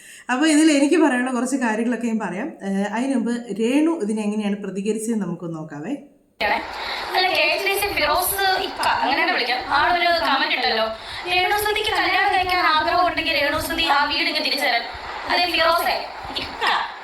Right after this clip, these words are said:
Speaker 2: താൻ എന്റെ പേരിലോ, എന്റെ പേരിൽ വീട് എഴുതി തന്നിട്ടുണ്ടോ താൻ? ഇല്ലല്ലോ. എന്റെ മക്കളുടെ, അതായത് താമക്കളുടെ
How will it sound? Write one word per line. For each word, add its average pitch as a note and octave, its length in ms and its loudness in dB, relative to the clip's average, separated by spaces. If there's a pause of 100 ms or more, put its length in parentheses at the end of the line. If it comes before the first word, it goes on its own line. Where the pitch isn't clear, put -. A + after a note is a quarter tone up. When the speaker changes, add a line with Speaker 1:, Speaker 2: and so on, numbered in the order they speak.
(140)
Speaker 2:
താൻ F4+ 320 2
എന്റെ F4+ 240 0
പേരിലോ, D4 380 2 (460)
എന്റെ E4 240 0
പേരിൽ D4+ 260 2
വീട് C#4 180 2
എഴുതി A#3+ 220 -2
തന്നിട്ടുണ്ടോ G#3 320 -2
താൻ? F#3+ 180 -4 (160)
ഇല്ലല്ലോ. F4 360 2 (680)
എന്റെ C#4 260 2
മക്കളുടെ, C4 300 0
അതായത് A#3+ 280 0
താമക്കളുടെ E4+ 560 0